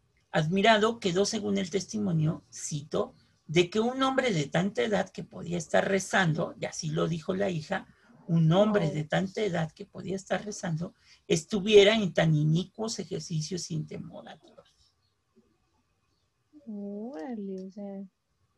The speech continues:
Speaker 2: ultracatólica la hija también.
Speaker 1: Sí, o sea, nada de que andes echando pasión, este,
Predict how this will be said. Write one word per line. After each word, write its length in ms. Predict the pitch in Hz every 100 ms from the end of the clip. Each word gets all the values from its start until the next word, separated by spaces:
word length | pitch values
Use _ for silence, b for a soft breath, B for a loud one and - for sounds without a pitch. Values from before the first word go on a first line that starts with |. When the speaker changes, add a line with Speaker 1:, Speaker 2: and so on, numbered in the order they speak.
| _ _ _ _ _
Speaker 2:
ultracatólica 840 | 240 226 226 226 214 226 208 185 190
la 140 | 175
hija 200 | 180 208
también. 380 | 185 185 185 185
Speaker 1:
Sí, 420 | 196 - 220 175 - _ _ -
o 80 |
sea, 200 | - - 156
nada 480 | 147 160 165 165
de 180 | 139 -
que 300 | - 196 185
andes 340 | 170 160 156 -
echando 440 | - 160 151 151
pasión, 580 | - - - 208 349 -
este, 540 | - - - _ -